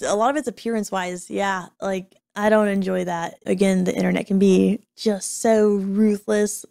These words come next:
Oh my gosh, when I first started streaming, that was, that was the hardest part, was getting, like, my appearance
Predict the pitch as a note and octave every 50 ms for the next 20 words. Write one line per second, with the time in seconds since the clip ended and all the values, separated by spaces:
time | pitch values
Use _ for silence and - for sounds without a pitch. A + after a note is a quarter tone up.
0 | _ _ - A3+ A3+ G#3+ G3+ G3+ G3 G3 F#3 G#3+ G#3 G3+ G3 G3 G3+ G3 - -
1 | - _ _ _ _ _ - A#3 B3 A#3+ A3+ B3 B3 B3 C4+ A#3+ A#3 A#3 - -
2 | G#3+ G#3 G3+ G3+ F#3+ G3 G3 F#3 F#3 G3+ - F#3+ F#3+ G3+ G3+ G3 F#3+ F3+ F3+ F3
3 | F3 - - - F3 F3 E3+ F3 - - F3 F3 F3 E3+ F3 E3+ - F#3 F3 E3+
4 | D#3+ - - E3+ E3 D#3 E3 - - - - -